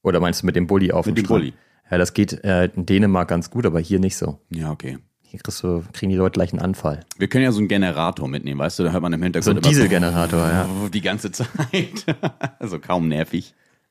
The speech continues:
Speaker 1: Naja, es würde auch mit einer, mit so einer Powerstation oder so, ach,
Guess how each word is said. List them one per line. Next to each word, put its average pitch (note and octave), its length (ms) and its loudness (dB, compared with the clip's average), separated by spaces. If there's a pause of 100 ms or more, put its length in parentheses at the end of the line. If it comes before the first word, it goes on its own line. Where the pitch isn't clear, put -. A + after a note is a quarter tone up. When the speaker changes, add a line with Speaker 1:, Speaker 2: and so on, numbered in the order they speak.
Speaker 1:
Naja, F2 140 2
es - 180 -2
würde A2+ 260 4
auch G#2+ 160 2
mit A2 180 2
einer, G2 360 2
mit F#2+ 220 -2
so G#2 100 0
einer F#2 440 2
Powerstation F#2+ 680 0
oder E2+ 140 2
so, E2+ 180 -4
ach, - 220 -6